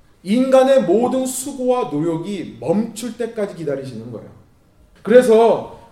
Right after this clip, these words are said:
오직 하나님의 약속의 근거에서 하나님의 백성들은 인도함을 받는다는 것을 알려주기 위해서 이렇게 기다리시는 겁니다. 하나님의 백성으로 이루어지는 하나님의 왕국이란 인간의 노력으로 이루어지는 것이 아니라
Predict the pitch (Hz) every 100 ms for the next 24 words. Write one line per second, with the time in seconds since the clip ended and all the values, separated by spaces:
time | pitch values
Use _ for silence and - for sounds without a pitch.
0 | _ 156 214 247 294 - 277 302 294 277
1 | 277 285 311 - - 262 262 262 - 233
2 | 294 269 226 180 165 196 311 - - _
3 | - 269 285 277 254 254 254 165 - 220
4 | 214 180 190 156 127 170 220 226 226 220
5 | 214 156 143 139 131 127 117 208 208 127
6 | - 160 202 165 156 160 123 147 147 151
7 | - - - 156 156 - 175 165 151 143
8 | 117 101 - - _ _ _ _ _ _
9 | _ _ - 254 277 269 269 190 208 -
10 | 247 254 226 180 226 214 226 240 262 302
11 | 285 254 156 143 214 277 233 156 233 220
12 | - - - _ - 240 277 294 285 262
13 | 208 233 233 220 190 202 196 190 180 196
14 | 131 135 220 127 -